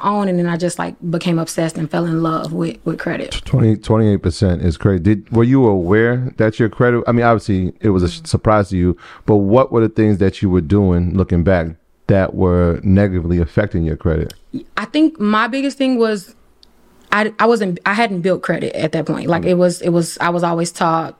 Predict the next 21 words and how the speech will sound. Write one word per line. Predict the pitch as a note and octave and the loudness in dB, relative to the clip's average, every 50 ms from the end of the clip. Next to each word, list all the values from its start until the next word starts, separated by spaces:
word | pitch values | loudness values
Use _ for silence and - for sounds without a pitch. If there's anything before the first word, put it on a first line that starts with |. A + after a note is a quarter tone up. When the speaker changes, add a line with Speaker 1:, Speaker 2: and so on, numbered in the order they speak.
| _ - | _ -2
Speaker 1:
"No | F#3+ G3 G3+ | 0 2 2
credit | G3 - A3 G#3 G3 | 2 0 0 -2 0
cards, | - F#3+ F#3 F#3 F3+ F3+ - | 0 0 0 0 0 -4 -4
cash, | - - F3+ E3 E3+ E3+ E3+ E3+ E3+ F3 | -4 -2 0 0 0 -2 -4 -6 -4 -4
buy | E3+ E3 E3 E3+ | -2 0 0 2
everything. | E3+ E3+ E3+ E3+ E3+ F3 | 2 0 0 0 0 0
If | E3+ D#3+ | 0 0
you, | E3+ F3 F3 - | 0 -2 0 -2
if | F#3 F3 - F#3+ | -4 -2 0 0
you | F3 | 2
don't | E3+ F3+ F#3+ F#3+ G3 | 2 2 2 0 0
have | F#3 F3+ F3+ | -2 -2 -2
the | F3+ | -2
money | F3+ F3+ F3 F3 | 0 0 0 0
for | E3 - F3+ F3 E3+ E3 E3 | 0 0 0 0 2 0 -2
it, | E3+ - | -2 -4
you | G3+ F#3 - | -4 -2 0
can't | - E3 E3 | 0 -2 -2
afford | E3 - E3+ E3+ - - | -2 -4 -4 -6 -6 -6
it." | - - - | -8 -8 -6
Speaker 2:
Mm. | - G2 F2 E2+ E2 E2 | -4 -2 -2 -2 -2 -6